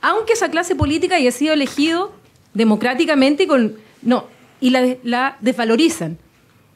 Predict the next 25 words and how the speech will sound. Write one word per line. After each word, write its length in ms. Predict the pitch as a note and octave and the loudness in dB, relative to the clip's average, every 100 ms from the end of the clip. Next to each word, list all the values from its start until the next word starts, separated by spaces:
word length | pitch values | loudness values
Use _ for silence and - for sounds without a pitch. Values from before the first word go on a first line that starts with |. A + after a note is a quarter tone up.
| - | -6
Bueno, 180 | G#3+ B3 | -2 0
en 40 | |
muchos 220 | A#3 B3+ | 0 -2
casos 380 | - B3+ B3 C#4 - _ - | -4 -6 -4 -8 -8 _ -2
ellos 520 | A4+ F4 F#3+ E3 - - | 2 4 4 0 -6 -8
son 260 | - G3+ | 0 0
políticos 480 | G3+ G3 G3+ G3+ G3 | 2 0 2 0 0
desde 160 | G3+ G#3 | 0 0
hace 160 | G3+ | -2
mucho 260 | F#3+ F3+ G3+ | -2 -4 -6
tiempo. 420 | G#4+ D4+ - F3 _ _ - | -4 -4 -6 -12 _ _ -4
Bolsonaro 420 | A3+ A#3 C#4 D#4 | -2 -2 -2 -2
lleva, 260 | D#4 D#4 D4 | -2 -4 -4
¿cuánto? 280 | C4+ G#3 A3 | -4 -6 -4
¿Veinte 280 | C4+ C4 | -6 -4
años 360 | D#4 D#4+ F4 F4 | -4 -4 -4 -6
siendo 260 | E4+ E4+ E4+ | -6 -4 -4
diputado? 500 | F4 F4 F4+ B4 - _ _ _ _ _ _ _ - | -2 -2 -4 -6 -12 _ _ _ _ _ _ _ -8
¿Y 80 | |
se 120 | A3+ A#3+ | -4 -2
plantea 360 | B3+ C#4 C#4 | -2 0 -2
como 180 | C4+ C4+ | -2 -6
outsider? 520 | C4 - D4+ E4 G#4 - _ - _ _ _ _ _ _ - | -6 -4 -4 -4 -10 -14 _ -20 _ _ _ _ _ _ -8
Entonces, 320 | A#3 D4 D4+ - - - _ - _ _ _ _ _ _ - - | -2 -2 -2 -8 -16 -20 _ -20 _ _ _ _ _ _ -20 -10
son 440 | - C4+ G3 C3 | -4 0 0 -4